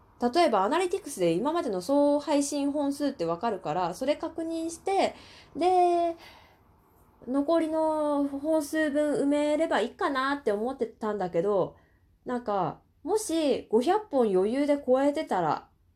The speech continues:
で、五百ちょこっとで、まあ、六百本には程遠かったら、この目標がなくなっちゃうなっていうふうにぼんやり思ったのね。で、その結果、なんか、あと私、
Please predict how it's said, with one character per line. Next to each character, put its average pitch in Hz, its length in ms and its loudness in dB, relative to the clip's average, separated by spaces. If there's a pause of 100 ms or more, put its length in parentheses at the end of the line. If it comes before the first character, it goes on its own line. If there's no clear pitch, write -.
(1000)
で、 277 460 0
五 254 100 6
百 370 420 0 (280)
ち - 60 -6
ょ 302 40 -2
こ 330 160 -2
っ 349 100 -2
と 220 160 2
で、 220 380 0 (640)
ま 233 460 -4
あ、 - 20 -20 (340)
六 254 280 4
百 370 160 0 (100)
本 320 140 0
に 320 80 0
は 311 100 2
程 262 240 2
遠 320 280 0
か 269 120 0
っ - 100 -4
た 170 120 0
ら、 147 240 -2 (100)
こ 233 140 -2
の 269 100 0
目 294 220 0
標 302 240 0
が 294 100 2
な 254 160 -4
く 330 100 -6
な 370 140 -2
っ 349 80 -8
ち - 80 -2
ゃ 240 80 2
う 233 80 0
な 330 400 -2
っ - 60 -20
て 254 80 2
い - 20 6
う 226 60 2
ふ 233 80 -4
う 240 60 0
に 208 100 0
ぼ 214 160 0
ん 226 80 0
や 233 100 0
り 190 80 0
思 175 200 -2
っ 175 60 -10
た 156 120 -6
の 147 80 -4
ね。 202 180 -6 (420)
で、 330 160 2
そ 330 100 -8
の 330 160 -2
結 339 300 -2
果、 320 400 2 (120)
な 285 120 -6
ん - 20 -6
か、 196 460 2
あ 294 100 -2
と 220 380 2
私、 247 720 2